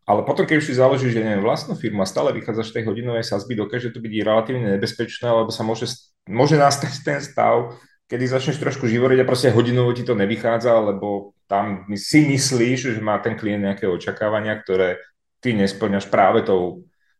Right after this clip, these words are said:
tým meritkom tej hodinovej sadzby. Potom sa prechádza na tie druhé modely, ktoré sa pokúšajú tí odvážnejší, eh, a hlavne teda v službách,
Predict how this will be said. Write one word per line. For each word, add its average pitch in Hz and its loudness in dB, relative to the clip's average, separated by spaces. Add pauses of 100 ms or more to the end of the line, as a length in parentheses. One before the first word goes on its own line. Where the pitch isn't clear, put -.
(140)
tým 104 0
meritkom 101 -2
tej 95 -4
hodinovej 95 -2
sadzby. 80 -10 (1120)
Potom 165 6
sa 165 4
prechádza 139 4
na 135 4
tie 135 -6
druhé 117 -2
modely, 127 0
ktoré 120 0
sa - -8
pokúšajú 120 0
tí 117 -2
odvážnejší, 123 0 (880)
eh, 98 4 (1160)
a 120 -2
hlavne 113 0
teda 92 2
v - -6
službách, 104 0